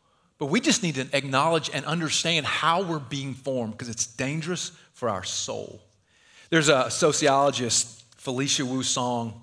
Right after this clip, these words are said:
She's a, at the University of Rhode Island. She wrote a, a longer quote than this. I'm gonna kinda, I, I've taken some liberty to condense it. It says, "The more we demand our brains to attend to being productive, the less our brains are able to grow us as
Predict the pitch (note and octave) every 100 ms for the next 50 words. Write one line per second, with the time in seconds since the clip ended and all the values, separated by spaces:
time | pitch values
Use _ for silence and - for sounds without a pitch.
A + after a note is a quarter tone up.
0 | - - - C#3+ B2 B2+ C#3+ B2 - -
1 | C#3 C3+ C3 C#3 C3 B2 A#2 A#2+ A#2+ A2+
2 | A2+ - D#3+ C#3 C3+ C#3 - _ _ _
3 | - B2+ B2 C#3+ F#3 D#3+ - D3 C#3+ C#3
4 | B2 B2+ B2+ C#3 C#3 B2+ A2 - C3 A#2
5 | A#2 - B2+ B2+ B2 C3 - C3+ B2+ -
6 | A#2+ A#2 C3 B2+ A#2+ G#2+ G2+ - - _
7 | _ - A#2+ C3 C3 - A#2 - - _
8 | _ - C3 B2+ C#3 F3 F#3+ D#3 D3+ D3
9 | C#3 C#3 A#2+ C3+ C#3 C#3 - C3 A2+ C#3+
10 | D3 - C#3+ C3+ C3 B2 B2+ A2+ C3 C3
11 | A3 A3+ - - _ _ _ _ _ C#3
12 | B2+ C#3 E3 F3 C#3+ A#2+ C3+ C#3 C3+ C3
13 | C3 B2+ B2+ A#2+ A2 B2+ C#3 C3 A#2 G#2
14 | - A2